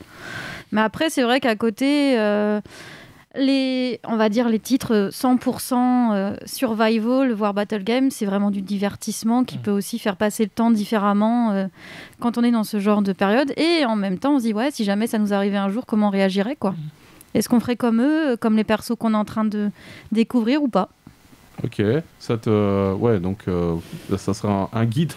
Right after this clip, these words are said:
Speaker 3: entre guillemets, même si, bon, euh,
Speaker 1: Un
Speaker 3: biaisé,
Speaker 1: gui-,
Speaker 3: peut-être.
Speaker 1: oui,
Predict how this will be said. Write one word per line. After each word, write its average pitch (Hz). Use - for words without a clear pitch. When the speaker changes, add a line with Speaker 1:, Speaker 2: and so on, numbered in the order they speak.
Speaker 3:
entre -
guillemets, 117
même 104
si, 104
bon, 104
euh, -
Speaker 1:
Un 208
Speaker 3:
biaisé, 226
Speaker 1:
gui-, -
Speaker 3:
peut-être. 233
Speaker 1:
oui, 294